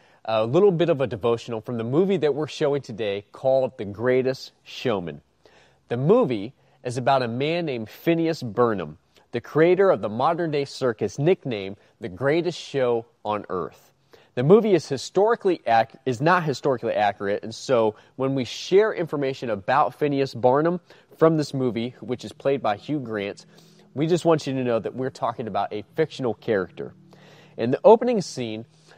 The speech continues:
we see Barnum as a boy, and he's dreaming,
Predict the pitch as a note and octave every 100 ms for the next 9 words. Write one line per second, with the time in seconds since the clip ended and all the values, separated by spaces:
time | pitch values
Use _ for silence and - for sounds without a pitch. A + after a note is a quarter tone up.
0 | _ C3+ C#3+ G#3+ G3 B2+ D3 F#3 F#3 D3+
1 | C3+ B2+ G2 A2+ G2 D#2+ E2+ _ - _
2 | _ - A#2+ A2 F#2+ - D3 F3+ F3+ E3+
3 | E3 D#3+